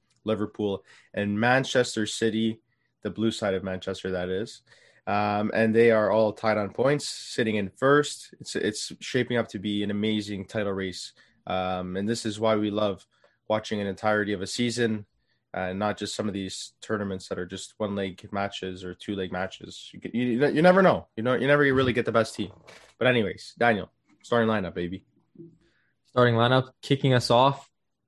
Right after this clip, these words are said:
Speaker 2: We have two match days this week, match day thirteen and match day fourteen. We're gonna do a quick little recap for you guys.
Speaker 1: And then I wanted to switch it up a little bit. I got a new segment here.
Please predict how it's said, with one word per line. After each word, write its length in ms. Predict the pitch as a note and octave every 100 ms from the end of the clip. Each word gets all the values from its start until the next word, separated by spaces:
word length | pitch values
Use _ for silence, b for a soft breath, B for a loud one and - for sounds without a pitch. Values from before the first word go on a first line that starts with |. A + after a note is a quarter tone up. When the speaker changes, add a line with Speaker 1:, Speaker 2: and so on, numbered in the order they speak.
| _
Speaker 2:
We 120 | A2+
have 200 | D3 -
two 220 | - G#3+
match 320 | F#3+ D#3 E3+ -
days 200 | G2+ F#2
this 160 | F#2+
week, 200 | A2 A2+
match 220 | A#2+ A#2+
day 80 | -
thirteen 520 | A#2 C3+ C3 - C3+
and 180 | B2 A#2
match 280 | A#2 A#2 -
day 100 | A#2+
fourteen. 540 | A2+ A#2+ A#2 - G2
We're 60 | F#2+
gonna 120 | G#2+
do 80 | G#2
a 40 |
quick 220 | G2+ A2+ A2+
little 160 | G#2+
recap 300 | G#2 G2+ G2
for 80 | -
you 140 | G2+
guys. 180 | F#2 F#2+ - _ _ b b b b
Speaker 1:
And 140 | C3
then 140 | D3 E3
I 240 | G3 A3
wanted 340 | F#3+ E3 E3
to 80 | D#3
switch 300 | C#3 D3+ D3
it 60 | C3+
up 180 | B2+ B2+
a 20 |
little 220 | A2 G#2+
bit. 220 | F#2 G#2
I 100 | G#2
got 240 | A#2+ D3 A#2+
a 40 |
new 340 | A#2 A#2 C#3 E3
segment 480 | - B2 G#2+ A2+
here. 400 | A2 G#2+ G#2+ G#2